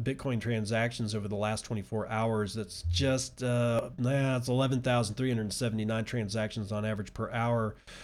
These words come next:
with a mere six hundred and eighty-four thousand B T C being sent in that period. Twenty-eight thousand five hundred B T C every hour on the hours being sent, with an average transaction value of two point five B T C and a median transaction value of zero point zero one six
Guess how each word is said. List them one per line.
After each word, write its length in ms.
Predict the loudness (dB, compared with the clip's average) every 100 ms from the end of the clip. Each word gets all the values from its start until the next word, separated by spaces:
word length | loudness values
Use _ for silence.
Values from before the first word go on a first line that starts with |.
| -14 0
with 160 | 4 6
a 40 |
mere 220 | 6 6
six 300 | 4 2 2
hundred 240 | 4 4 2
and 120 | 0
eighty-four 1200 | 0 2 2 -2 -10 _ -20 -6 2 4 4 2 0
thousand 640 | 0 4 4 2 0 0
B 160 | 0
T 160 | 0 -2
C 240 | 0 -2
being 260 | 0 0 -2
sent 360 | -2 -2 -2 0
in 80 |
that 200 | -4 -4
period. 540 | -2 0 2 0 -2 -6 -18 -18 -14 2
Twenty-eight 480 | 6 8 8 4 4
thousand 440 | 4 4 4 2
five 280 | 4 4 4
hundred 180 | 2 4
B 140 | 2
T 240 | 4 0
C 420 | 0 2 4 4 4
every 320 | 2 2 2
hour 260 | 2 2
on 180 | 2 2
the 140 | 0 0
hours 360 | 2 4 2
being 300 | 2 2 2
sent, 320 | 0 2 2 2
with 160 | 2
an 60 | 2
average 260 | 2 0
transaction 680 | 0 0 0 0 -2 -2 -2
value 380 | 2 2 4 4
of 80 | 4
two 160 | 2
point 240 | 2 -2 -2
five 340 | 0 2 2
B 140 | 0
T 180 | 0 -2
C 320 | 0 2 2
and 80 | 2
a 80 | 2
median 380 | 2 4 4 2
transaction 560 | 2 2 0 0 0
value 260 | 0 0 0
of 80 | 0
zero 240 | 0 0
point 260 | 0 -4 -2
zero 280 | -2 0 0
one 240 | -2 -4
six 520 | -2 0 0 -2 -8